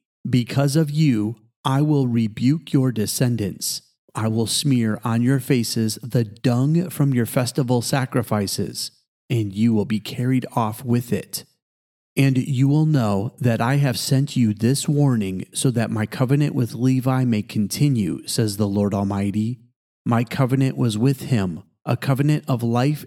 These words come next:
and peace, and I gave them to him. This called for reverence,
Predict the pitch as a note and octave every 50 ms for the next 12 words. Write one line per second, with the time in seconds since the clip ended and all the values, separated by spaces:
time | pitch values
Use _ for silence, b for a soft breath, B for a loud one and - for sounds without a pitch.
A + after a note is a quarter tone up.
0 | - - B2+ A#2 A2+ G#2+ A2+ - - - E3 D3 A#2+ G#2 G2 - - - - -
1 | _ _ _ - - C#3 C3+ - - C3 C#3 C#3+ C3+ C#3 C#3 C3+ C3+ C3+ C3 -
2 | C#3+ C3+ C3 C3 B2+ - - - C#3+ C#3+ C#3 B2 A#2 G#2+ G2 F#2+ F2+ E2+ - -
3 | _ _ _ _ _ _ _ _ - - B2+ A#2 A#2+ B2 - - - - B2 A#2+
4 | B2 B2 A#2+ - - - - A2+ A2 G#2 G#2+ A2 A2+ A2 C3 C3 C#3 D3+ D#3+ -
5 | - - -